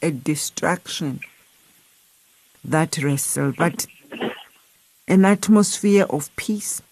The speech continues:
causes you to hear clearly. And so we must war. War for peace. <laughs> War for peace. <laughs> War.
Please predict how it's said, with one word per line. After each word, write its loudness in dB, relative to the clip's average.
causes 0
you 6
to -10
hear 0
clearly. 2
And 0
so 2
we 0
must -2
war. -2
War 6
for -2
peace. -6
<laughs> 2
War 8
for 0
peace. 2
<laughs> -10
War. 0